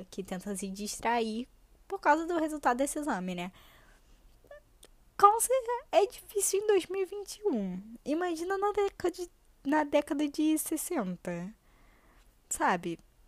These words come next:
É tenso. Mas o roteiro é impecável, porque traz à tona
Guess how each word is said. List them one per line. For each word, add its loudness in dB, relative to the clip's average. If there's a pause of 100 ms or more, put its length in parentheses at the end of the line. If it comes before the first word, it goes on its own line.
(1080)
É -4
tenso. -6 (560)
Mas 4
o 6
roteiro 8
é 4 (220)
impecável, -2 (480)
porque 6
traz 6
à 6
tona 0